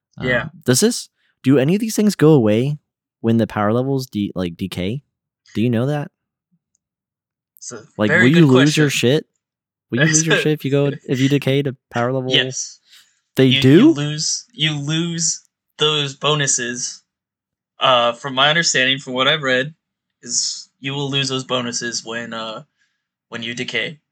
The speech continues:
Speaker 1: All right,
Speaker 2: So
Speaker 1: I'm out. All right,
Speaker 2: so we
Speaker 1: podcast
Speaker 2: got
Speaker 1: over.
Speaker 2: like,
Speaker 1: <laughs>
Speaker 2: we got like, I don't know, ten, thirteen days or something <laughs> before we dip to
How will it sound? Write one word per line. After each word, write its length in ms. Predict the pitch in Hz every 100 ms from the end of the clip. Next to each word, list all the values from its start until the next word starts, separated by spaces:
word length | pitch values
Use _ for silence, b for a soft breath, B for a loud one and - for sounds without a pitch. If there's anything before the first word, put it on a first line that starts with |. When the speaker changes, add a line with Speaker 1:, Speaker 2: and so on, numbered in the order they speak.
| _ _ _ _ _ _
Speaker 1:
All 80 | 104
right, 20 |
Speaker 2:
So 140 | 147 131
Speaker 1:
I'm 160 | 113 120
out. 240 | 92 87 _ _ _
All 100 | 110
right, 60 | 98
Speaker 2:
so 100 | 92
we 60 | 147
Speaker 1:
podcast 260 | 131 160 156
Speaker 2:
got 160 | 160 160
Speaker 1:
over. 80 | 180
Speaker 2:
like, 300 | 160 160 - 139 -
Speaker 1:
<laughs> 180 | -
Speaker 2:
we 80 | 165
got 200 | 175 175
like, 260 | 170 165 165 _ _ _ _ -
I 80 |
don't 140 | 175 156
know, 180 | 147 139
ten, 580 | - 165 165 165 160 - _ _ _ -
thirteen 480 | 180 165 185 170 147
days 480 | 156 165 165 170
or 80 | 170
something 520 | 170 175 160 175 170 160
<laughs> 0 |
before 500 | 156 - - 226 - 208 196
we 180 | 208 165
dip 320 | - 190
to 100 | -